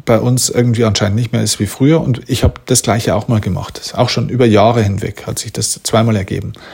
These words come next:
Und da war es so wichtig, er hat da perfekt reagiert, als ich das damals gesagt habe. Und ich glaube, ich konnte auch gut reagieren, als er das gesagt hat. Wir haben einfach zugehört.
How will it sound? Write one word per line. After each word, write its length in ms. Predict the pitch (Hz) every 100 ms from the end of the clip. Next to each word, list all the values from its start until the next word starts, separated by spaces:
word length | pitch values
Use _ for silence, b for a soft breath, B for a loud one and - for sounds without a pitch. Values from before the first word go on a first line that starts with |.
| B B B B B B B B
Und 160 | 120
da 80 | 139
war 80 | 147
es 120 | 151
so 180 | 175 165
wichtig, 480 | 180 - 170 - -
er 80 | 139
hat 160 | 143
da 60 | 135
perfekt 540 | - 123 - - -
reagiert, 520 | 135 123 135 156 - - B B B -
als 220 | 123 -
ich 200 | 160 -
das 220 | 151 -
damals 300 | - 135 170
gesagt 380 | - - 127 -
habe. 160 | 127 -
Und 400 | - 123 120 -
ich 120 | -
glaube, 180 | 127 117
ich 80 | -
konnte 240 | 123 104
auch 180 | 127 -
gut 180 | 123 110
reagieren, 340 | 113 110 107
als 160 | 110 -
er 160 | 117
das 160 | 120 -
gesagt 420 | - - - -
hat. 140 | - - B
Wir 60 | -
haben 100 | 127
einfach 220 | 123 117
zugehört. 640 | - - 127 117 90 73